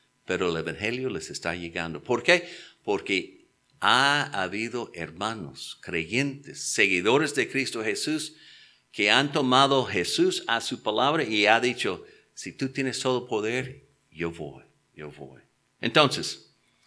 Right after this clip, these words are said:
hay que creer la verdad, que Jesús tiene toda potestad y podemos avanzar y hablar y testificar de Él con valor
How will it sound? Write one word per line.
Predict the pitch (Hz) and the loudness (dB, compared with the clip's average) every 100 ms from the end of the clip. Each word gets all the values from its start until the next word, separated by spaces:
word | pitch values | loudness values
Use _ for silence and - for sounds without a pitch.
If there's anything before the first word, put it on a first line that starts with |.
| - - - | -20 -20 2
hay | 117 | 4
que | 127 165 | 4 2
creer | 151 135 147 151 | 4 6 6 6
la | 147 131 | 4 6
verdad, | 127 110 95 82 78 - | 6 4 4 4 2 0
que | 95 | -4
Jesús | - 92 - 135 131 | -2 -4 -2 0 0
tiene | - 147 135 | 2 2 4
toda | 127 151 175 170 170 | 2 4 6 6 4
potestad | 170 160 156 143 143 87 92 | 2 2 0 -2 0 2 2
y | 101 | 2
podemos | - 117 101 135 175 170 - | 4 4 6 6 6 2 0
avanzar | 113 113 101 98 95 - 160 185 190 | 6 6 6 2 2 4 6 6 6
y | 143 | 4
hablar | 101 98 120 160 180 | 4 6 8 8 8
y | 156 | 4
testificar | - 131 135 113 117 143 156 156 | 6 6 6 0 2 4 4 4
de | 139 156 | 4 4
Él | 180 - - - - | 4 -2 -14 -16 2
con | 160 214 240 233 | 8 10 8 8
valor | 202 165 101 92 92 123 - - | 10 10 8 6 4 2 -4 -16